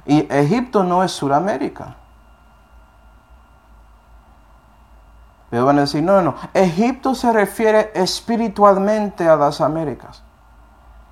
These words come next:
Bueno, si vamos a cambiar la Biblia así, no debemos creer nada, entonces. ¿Sí ven? Eso es lo que están haciendo. También, si lees ese versículo,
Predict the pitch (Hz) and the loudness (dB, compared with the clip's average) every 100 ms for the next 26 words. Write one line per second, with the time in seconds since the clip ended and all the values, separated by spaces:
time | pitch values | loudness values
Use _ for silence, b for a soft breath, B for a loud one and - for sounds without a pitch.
0 | - - - - - 143 156 180 185 170 | -18 -16 -16 -10 -2 2 4 4 2 4
1 | 165 170 175 156 151 170 170 151 - 220 | 2 2 4 4 4 0 0 0 -2 -4
2 | 175 147 160 170 160 - 156 123 135 294 | -2 0 0 0 -2 -2 -4 -2 -4 -4
3 | 175 110 104 104 - - _ _ - 117 | -6 -8 -12 -14 -16 -20 _ _ -10 -6
4 | 147 151 - 175 - 131 123 107 - 214 | -6 -6 -6 -6 -6 -4 -4 -4 -8 -10
5 | 170 - _ _ - - B B B 143 | -12 -18 _ _ -20 -20 B B B 4
6 | 143 147 214 180 165 143 156 156 160 139 | 6 6 2 2 2 2 2 2 0 0
7 | 127 - - - 120 170 | -2 -4 -4 -2 -4 -4